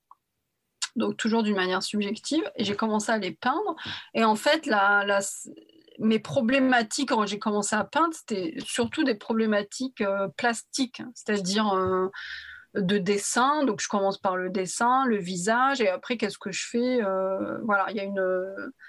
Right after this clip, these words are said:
il y a un échange plastique qui se fait entre le tra-, entre l'objet qu'on est en train de travailler et puis, euh, les réflexions. C'est pas une réflexion intellectuelle, conceptuelle.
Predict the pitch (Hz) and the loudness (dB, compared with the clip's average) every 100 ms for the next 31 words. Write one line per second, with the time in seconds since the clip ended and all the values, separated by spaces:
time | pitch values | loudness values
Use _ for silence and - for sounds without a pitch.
0 | - - - 214 214 233 220 - 247 247 | -20 -16 -2 2 4 4 2 2 2 2
1 | 214 - 240 247 - 285 - 226 - 247 | 0 2 0 -2 -6 -8 -4 -2 0 0
2 | 226 - 202 196 202 - 196 196 196 - | -2 -2 -2 -2 -4 -4 -2 -2 -4 -4
3 | 202 208 202 196 226 214 214 190 190 202 | 0 0 0 2 0 0 -2 -2 -2 -4
4 | 190 190 196 214 269 214 214 196 190 196 | -2 0 0 2 0 -2 -4 -4 -4 -2
5 | 196 196 208 220 190 214 202 277 277 233 | -2 -2 -2 -2 -2 -2 2 2 4 4
6 | 220 226 214 - 254 220 220 233 233 214 | 2 0 -2 0 2 2 2 0 0 -4
7 | - 233 226 226 214 214 - 214 214 208 | -4 -2 -2 -4 -2 -4 -4 -4 -2 -2